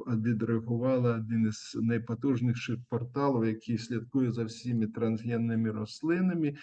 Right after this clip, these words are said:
Ви бачите, що навіть сухі, е, ос-, рослини, е, е, мали антибактеріальну активність. Інший напрямок —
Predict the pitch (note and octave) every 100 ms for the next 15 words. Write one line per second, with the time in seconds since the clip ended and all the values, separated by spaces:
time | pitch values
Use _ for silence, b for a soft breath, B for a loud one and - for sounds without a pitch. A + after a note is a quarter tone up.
0 | B B _ C#3+ C3 A#2+ G#2+ A#2+ A#2 -
1 | - A2+ G#2+ - - A#2 A2+ A#2+ A#2 A2
2 | A2 - A#2+ - D#3 E3 E3 B B _
3 | _ B2+ A#2 A#2 B2 A#2+ - - B2 A#2
4 | A#2 A2+ - C#3+ D#3+ D3 C#3+ C#3+ _ C3+
5 | B2 A#2 A2 B2 A2 G#2+ A2 G#2 A#2+ C#3
6 | D3 B2+ A2+ - B2+ A2 G#2+ _ B2 A#2+
7 | B2+ B2+ B2+ B2 B2 - A2+ A2 G#2+ G#2
8 | G#2 - - - - _ _ _ _ _
9 | _ _ _ _ _ _ _ B B _
10 | G3+ G3 G3 F3 F3 D#3+ D3+ D3+ C#3+